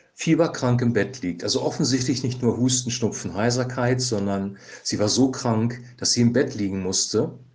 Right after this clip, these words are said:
Und das war für die damalige Zeit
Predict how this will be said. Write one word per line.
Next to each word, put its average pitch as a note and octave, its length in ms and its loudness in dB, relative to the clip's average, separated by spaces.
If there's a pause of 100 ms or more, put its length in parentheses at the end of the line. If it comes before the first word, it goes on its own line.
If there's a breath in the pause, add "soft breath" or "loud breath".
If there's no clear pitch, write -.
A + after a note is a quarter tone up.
(580 soft breath)
Und G#2+ 680 0
das C3+ 240 0
war D3 80 4
für - 160 -2
die A#2+ 120 6
damalige A2+ 560 2
Zeit G2+ 640 0